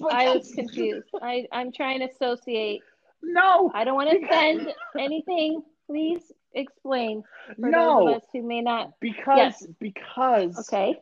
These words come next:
Speaker 1: because I
Speaker 2: Yes.
Speaker 1: feel that, okay, when I was l-, this is, when I was a kid and I was living in L A, my mom was very supportive. I used to dye my hair crazy colors. I was, I wore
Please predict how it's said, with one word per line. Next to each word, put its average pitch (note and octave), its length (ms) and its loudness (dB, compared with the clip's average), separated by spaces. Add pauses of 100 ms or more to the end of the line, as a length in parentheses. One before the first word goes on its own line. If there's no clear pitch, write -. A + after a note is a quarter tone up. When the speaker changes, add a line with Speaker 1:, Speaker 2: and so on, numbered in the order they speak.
(180)
Speaker 1:
because F3 840 2 (680)
I G#3 260 2
Speaker 2:
Yes. E3+ 180 -4
Speaker 1:
feel F3 380 -2
that, D#3 260 -2 (640)
okay, C#3 260 -10
when C3 260 -8
I F#3+ 140 0
was A#3 160 -2
l-, F#3 400 -10
this G#3 240 -6
is, A3+ 180 -14 (120)
when D#3+ 260 -4
I F3+ 120 4
was A#3+ 140 -2
a A3+ 80 -4
kid C3 380 -2 (500)
and C#3 120 0
I D3+ 100 2
was E3+ 140 -2
living D3+ 200 -6
in D3 80 -6
L C#3 160 -2
A, A#2+ 120 -4
my B2 160 -8
mom B2+ 220 -4
was B2 140 -8
very C3+ 400 -2
supportive. G#2+ 500 -12
I G2+ 100 -6
used G#2 200 -12
to A2 80 -14
dye E3+ 280 2
my E3 160 -2
hair E3 180 0
crazy D3+ 360 -6
colors. C#3 680 -2 (480)
I C3+ 160 6
was, B2 580 -2 (280)
I A#2 100 -6
wore B2+ 240 -6